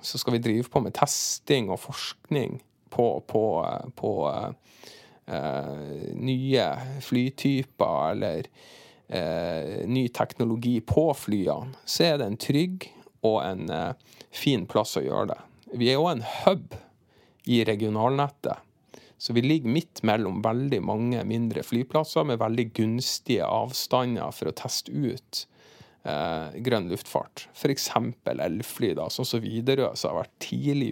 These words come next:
ute med å fronte at de skal jobbe med det her. Og,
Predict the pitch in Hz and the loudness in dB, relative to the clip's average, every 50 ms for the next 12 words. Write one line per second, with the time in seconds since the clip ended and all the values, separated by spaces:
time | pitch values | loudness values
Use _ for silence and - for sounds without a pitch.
0 | 95 101 110 - - - 123 110 85 73 71 - - 95 107 120 120 - - 95 | 0 -2 -2 -4 -2 -2 -2 -2 -2 -4 -4 -2 -2 -2 -2 -2 -4 -2 0 0
1 | 73 - - - 110 - - - 90 71 80 87 - 123 123 120 92 69 - - | 0 0 -2 -2 -2 -2 0 0 -2 0 -2 -4 -4 -2 0 0 0 0 -2 -2
2 | 73 104 69 71 - - - _ _ - - - - - - - - - - - | -2 -2 -2 -2 -6 -10 -20 _ _ -20 -20 -20 -20 -20 -20 -20 -20 -20 -10 -2
3 | - 107 | 0 0